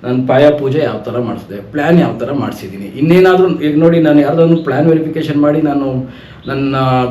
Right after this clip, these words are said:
ಗ್ರೂಪಲ್ಲಿ ಆಗ್ತಿದ್ದಂಗೆ ನಾನು ಎಲ್ಲರೂ ಕೇಳ್ತಾರೆ, ನನ್ನ ಹತ್ರ ಮಾಡಿಸಿರೋರು, "ಸರ್, ಇದು ನನಗೆ ಕೊಡ್ಬೋದಾಗಿತ್ತು, ಇದನ್ನ ಈ ಥರ ಇನ್ನೂ ಚೇಂಜ್ ಮಾಡ್ಬೋದಾಗಿತ್ತು" ಅಂತ. ಆ, ಆ ರೀತಿ ನಾನು ಪ್ಲ್ಯಾನ್ ಮಾಡಿಸಿದ್ಮೇಲೆ ನಾನು ಅದನ್ನು ವಿಡಿಯೋ ಮಾಡಿ ನಿಮ್ಗೆ ತೋರಿಸ್ತೀನಿ.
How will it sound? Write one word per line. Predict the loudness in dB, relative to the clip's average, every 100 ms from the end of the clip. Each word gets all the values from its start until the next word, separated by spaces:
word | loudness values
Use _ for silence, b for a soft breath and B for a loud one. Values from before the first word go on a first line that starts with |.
| -6 -2
ಗ್ರೂಪಲ್ಲಿ | 2 2 2
ಆಗ್ತಿದ್ದಂಗೆ | 2 0 -4 0 0 0 -2
ನಾನು | -2 0
ಎಲ್ಲರೂ | 2 4 4
ಕೇಳ್ತಾರೆ, | 2 0 0
ನನ್ನ | 0 0
ಹತ್ರ | -2 -2
ಮಾಡಿಸಿರೋರು, | -2 -4 -4 -4
"ಸರ್, | -2 0 0
ಇದು | 0
ನನಗೆ | 0 0
ಕೊಡ್ಬೋದಾಗಿತ್ತು, | 0 0 0 0 -2 -2 -4 -6 B B -6
ಇದನ್ನ | 2 4
ಈ | 4
ಥರ | 4
ಇನ್ನೂ | 4 4 4
ಚೇಂಜ್ | 2 0
ಮಾಡ್ಬೋದಾಗಿತ್ತು" | 0 0 -2 -4 -8 -10
ಅಂತ. | -12 -12
ಆ, | -8 -6 -6 -2
ಆ | 0
ರೀತಿ | 0 -2 -6
ನಾನು | -4 -4 -4
ಪ್ಲ್ಯಾನ್ | -4 0 0
ಮಾಡಿಸಿದ್ಮೇಲೆ | 0 -4 -6 -6 -4
ನಾನು | -4 -2
ಅದನ್ನು | 0 0
ವಿಡಿಯೋ | 2 2 2
ಮಾಡಿ | 2 -2
ನಿಮ್ಗೆ | -4
ತೋರಿಸ್ತೀನಿ. | -2 -2 -4 -12 -20